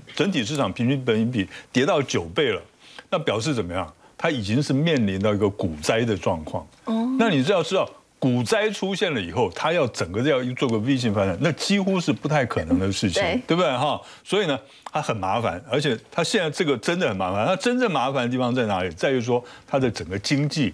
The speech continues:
Speaker 2: 嗯。
Speaker 1: 它经济景气，还有呢，它那像是的房地产的问题，
Speaker 2: 嗯。
Speaker 1: 还有科技的问题，就是科技就是被美国制裁的这个问题哈，
Speaker 2: 嗯。
Speaker 1: 还有消费类股呢都在领跌，所以很，非常麻烦一件事情哈。那以花旗来讲的话，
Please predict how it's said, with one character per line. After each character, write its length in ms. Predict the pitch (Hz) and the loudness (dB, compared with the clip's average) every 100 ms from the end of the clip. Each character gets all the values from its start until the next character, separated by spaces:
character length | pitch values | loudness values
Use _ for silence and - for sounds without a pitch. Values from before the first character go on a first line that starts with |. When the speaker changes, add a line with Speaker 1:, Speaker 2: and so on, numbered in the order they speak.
| - | -4
Speaker 2:
嗯。 260 | 240 214 220 - | -4 -4 -6 -2
Speaker 1:
它 120 | 156 | -2
经 200 | 147 180 | 0 0
济 140 | 185 | 0
景 220 | 135 95 87 | 0 -2 0
气， 260 | - 104 | 2 2
还 280 | 85 - 139 | 2 0 2
有 260 | 185 117 95 | 2 0 -2
呢， 180 | 101 101 - - | -4 -6 -16 -4
它 120 | 143 | 0
那 200 | 160 143 | 2 0
像 180 | 156 135 | 0 -2
是 120 | 127 | 0
的 120 | 113 101 | 0 0
房 200 | 95 135 | -2 0
地 140 | 123 | -2
产 180 | - 78 | -2 -6
的 80 | 90 | -4
问 220 | 101 90 | -4 -4
题， 300 | - 76 76 - | -6 -10 -12 -2
Speaker 2:
嗯。 160 | 240 | 0
Speaker 1:
还 80 | 214 | 2
有 160 | 151 110 | 2 0
科 200 | - 185 | 0 0
技 220 | 190 190 135 | 0 0 2
的 100 | 107 | 2
问 200 | 107 98 | 0 -2
题， 140 | 87 | -8
就 160 | 82 131 | -2 -2
是 60 | |
科 180 | 120 139 | 0 -2
技 160 | 131 117 | 0 0
就 80 | 117 | 0
是 60 | |
被 120 | 104 | 0
美 140 | 107 92 | 0 0
国 160 | 95 | -2
制 180 | 101 123 | -2 -2
裁 200 | 95 90 | 0 0
的 40 | 87 | 2
这 80 | |
个 100 | 107 | 4
问 220 | 104 101 95 | 4 4 2
题 160 | - | 2
哈， 160 | 101 87 | 2 0
Speaker 2:
嗯。 80 | - - | -4 -2
Speaker 1:
还 80 | 156 | 0
有 80 | 151 | 2
消 220 | - 175 | 2 0
费 160 | 180 160 | 0 0
类 120 | 143 | 0
股 180 | 107 87 | -2 -6
呢 100 | 98 | 0
都 200 | 202 208 | 0 2
在 120 | 175 | 2
领 260 | 117 87 | 0 -4
跌， 180 | 87 98 | -6 -6
所 140 | 120 190 | 0 -2
以 40 | |
很， 180 | - 139 - | -2 -10 -2
非 120 | 208 | 0
常 160 | 190 | 2
麻 220 | 156 123 147 | 0 0 2
烦 160 | 117 | 2
一 40 | 120 | 2
件 120 | 117 | 0
事 220 | 110 110 | 0 -2
情 180 | 95 87 | -2 -2
哈。 160 | 92 87 - - | -2 -2 -6 -4
那 100 | 220 | 0
以 60 | 170 | 0
花 240 | 135 208 | 2 0
旗 160 | 226 156 | 0 2
来 180 | 135 147 | 2 2
讲 180 | 113 82 | -2 -4
的 80 | |
话， 220 | 95 110 | -2 -2